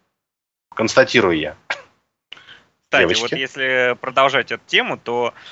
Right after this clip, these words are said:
Speaker 2: как раз можно щас много услышать от сторонних разработчиков, вот именно инди.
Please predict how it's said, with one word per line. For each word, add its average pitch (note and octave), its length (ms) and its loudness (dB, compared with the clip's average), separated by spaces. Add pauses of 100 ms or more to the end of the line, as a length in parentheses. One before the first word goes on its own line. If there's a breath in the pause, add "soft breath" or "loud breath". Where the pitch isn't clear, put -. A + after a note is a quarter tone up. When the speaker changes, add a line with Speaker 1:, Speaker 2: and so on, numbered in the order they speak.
(200 loud breath)
Speaker 2:
как C3+ 200 0
раз F3 180 2
можно B2+ 280 -4
щас C3 300 -2
много D3 320 -2
услышать A#2+ 640 -4
от A#2 240 -4
сторонних A#2+ 480 2
разработчиков, C#3 720 0
вот - 140 -8
именно B2+ 360 -2
инди. G#2 380 -4